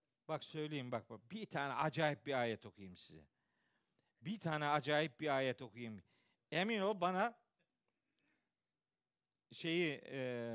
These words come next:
ne derler ona? E, dua edeceksiniz. Bak, o, o ediyorsunuz, bu yeni bir daha.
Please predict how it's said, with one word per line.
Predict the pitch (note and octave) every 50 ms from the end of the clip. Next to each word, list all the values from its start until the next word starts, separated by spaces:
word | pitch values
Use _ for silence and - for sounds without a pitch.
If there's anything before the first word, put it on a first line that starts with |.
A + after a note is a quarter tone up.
| A2+ A2 A2 - B2
ne | C3 C#3 C3
derler | C#3 C3 B2+ B2+ B2 A#2+
ona? | A#2 A2+ A2 G#2+ G#2 F#2+ - _ _ _ _ _ _ _ _ _ _ _ _ _ _ _
E, | - - - - - - _ -
dua | F3+ G3+ A#3 B3 G#3+ E3+
edeceksiniz. | C#3+ A2 A#2 G2+ F2 F#2 D2+ - - - - D#2+ D2 - - - _ _ _ _ _ _ _ _ _ _ _ _ _ _ _ _ _ _
Bak, | - F#2+ - _ _ _ _ _ _ _ _ _ _ _ _ _ -
o, | G#2+ A#2+ A#2+ A2 A2+ -
o | - B2+
ediyorsunuz, | - - - F2+ A#2+ C#3+ D#3+ D#3 - - C#4 D4 C#4+ G3
bu | A#2+ A#2
yeni | G#2 G#2 A#2+ C3 C#3+ B2 E2+
bir | G#2 G2+
daha. | G#2 A2 F2+ D#2+ D2